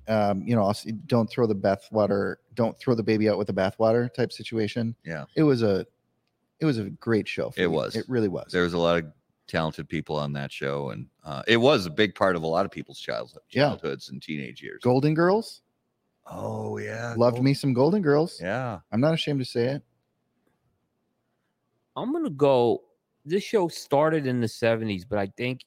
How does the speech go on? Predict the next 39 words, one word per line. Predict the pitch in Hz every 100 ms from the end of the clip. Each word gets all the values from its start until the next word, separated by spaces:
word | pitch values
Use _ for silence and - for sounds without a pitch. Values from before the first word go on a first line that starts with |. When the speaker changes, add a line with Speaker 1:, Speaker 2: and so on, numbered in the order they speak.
| _ -
Speaker 3:
it | 101 -
really | 92 98 113 127 117
hit | 117
its | 104
stride | - - 107 107
in | 101
the | 95 92
eighties. | 95 92 85 73 69 - _ _ _ _
And | 104 107
I | 92
think | 107
it | 120
was | 113
because | 123 110 - - 123 113 107 - -
of | - 98
the | 104
emergence | 101 107 104 101
of | 95
John | 87 101 95
Ritter, | 95 107 87 80 -
and | 98 92 90 87 82 _
I'm | 95 113
gonna | 120
say | 104 -
Three's | 98 98
Speaker 1:
Oh, | 92
Speaker 3:
Company. | 110 104 82 76 -
Speaker 2:
Yeah. | 80 76
Speaker 1:
love | 107 104
it. | -
Speaker 3:
Again, | 165 127
a | 117
show | 107 - 156
that | 170 101
went | 143 139
Speaker 1:
Love | 98
Speaker 3:
physical | 151 107 104 131
Speaker 1:
it. | 98
Speaker 3:
comedy. | 151 147 117 101 87